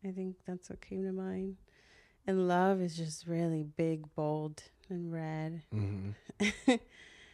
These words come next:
Speaker 1: Um, but care is, like, a way to show love, I would say.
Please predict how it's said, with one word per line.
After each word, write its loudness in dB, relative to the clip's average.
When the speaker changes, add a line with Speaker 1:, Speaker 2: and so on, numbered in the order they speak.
Speaker 1:
Um, 4
but -2
care 4
is, 2
like, -4
a 4
way 4
to 0
show -6
love, 0
I -2
would -2
say. -2